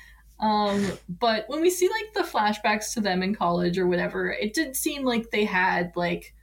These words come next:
stronger relationships with the couples that they, you know, end up with in Marmalade Boy than they did with, like, the ones they married and <laughs> had kids with.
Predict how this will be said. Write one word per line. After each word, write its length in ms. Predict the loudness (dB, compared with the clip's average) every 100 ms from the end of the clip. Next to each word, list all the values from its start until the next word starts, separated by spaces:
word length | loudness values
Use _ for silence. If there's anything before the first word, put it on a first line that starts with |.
| -16
stronger 460 | -4 2 2 4 2
relationships 720 | 2 2 0 0 0 -2 -4 -6
with 100 | -6
the 80 | -6
couples 400 | -6 -2 -2 -2
that 140 | -2
they, 240 | 0 0 -2 -10 -4
you 80 | -2
know, 80 | 0
end 240 | 0 2
up 220 | 0 0
with 160 | -2 0
in 120 | 0
Marmalade 500 | 0 0 2 0 0
Boy 260 | 0 2 4
than 160 | 4
they 120 | 4 2
did 280 | 2 0
with, 180 | 0 -2
like, 280 | -2 -2 -4 -4
the 80 | -2
ones 260 | 0 0
they 140 | 0 0
married 360 | 2 2 2
and 100 | 2 0
<laughs> 40 |
had 200 | 0 2
kids 320 | 4 4 2
with. 220 | -2 -2